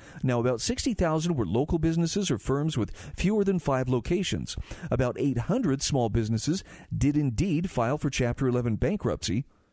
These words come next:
from mid-February to July thirty-first. That's according to the American Bankruptcy Institute. The trade group says the twenty twenty total could be up thirty-six percent from last year.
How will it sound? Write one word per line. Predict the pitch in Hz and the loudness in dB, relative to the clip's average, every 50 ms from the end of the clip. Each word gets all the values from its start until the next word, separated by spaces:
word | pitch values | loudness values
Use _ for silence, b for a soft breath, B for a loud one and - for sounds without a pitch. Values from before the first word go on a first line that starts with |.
| b b b b b | b b b b b
from | - - 123 92 90 | -4 -2 0 2 2
mid-February | 98 117 135 - 156 143 143 143 139 131 123 127 143 147 | 2 0 2 0 0 0 2 2 2 2 2 2 0 -2
to | - - - 127 123 131 | -2 -2 0 0 0 0
July | 127 135 123 110 110 110 110 | 0 0 0 0 0 0 0
thirty-first. | - 123 117 110 113 - - 208 220 117 78 - - B B B B B B - | 0 0 0 0 0 0 0 0 0 0 -2 -4 -8 B B B B B B -4
That's | - 82 - 117 | -4 -2 -2 -2
according | - - 127 123 135 131 | -2 0 0 0 0 -2
to | 139 | 0
the | 127 131 | 0 0
American | 131 110 104 107 110 - - 127 107 | 0 2 0 0 0 -2 -2 -2 0
Bankruptcy | - 120 110 101 - 120 110 - - 123 117 123 | 0 0 0 0 0 -2 -2 0 -2 0 0 0
Institute. | 185 185 - - - - - 80 69 - - - - _ _ _ _ _ _ _ _ _ _ b b b b b b b b b | 0 0 -2 -4 -4 -2 -2 -4 -4 -6 -10 -14 -18 _ _ _ _ _ _ _ _ _ _ b b b b b b b b b
The | - 110 | -4 -4
trade | - - 131 131 135 | 0 0 0 0 2
group | 127 120 123 104 | 0 0 0 0
says | - - 135 123 127 | 0 0 0 0 0
the | - 104 | -2 -6
twenty | - - - 143 170 180 | -4 -2 -2 -2 -2 -2
twenty | 170 - 170 165 165 139 143 147 147 | -2 0 0 0 2 0 0 0 -2
total | 156 - - 131 123 120 127 131 B B B B B B B B | -2 0 0 2 2 2 2 0 B B B B B B B B
could | - 127 - | -2 -2 0
be | - 107 110 | 2 2 2
up | 110 104 - - - - - | 2 0 -2 -6 -8 -14 -18
thirty-six | - - - 135 156 175 185 170 - - 165 - - | -6 0 0 2 2 2 0 0 0 0 -2 -2 -2
percent | - - 165 156 - - - 180 151 101 - - - - - _ _ _ _ _ _ _ _ _ - | -2 -2 0 0 0 0 0 0 0 0 -2 -6 -8 -12 -14 _ _ _ _ _ _ _ _ _ -4
from | - - 117 113 | -2 0 2 2
last | 110 110 110 104 - - | 2 2 0 0 0 0
year. | 107 95 73 62 - - | -2 -2 -2 -2 -6 -10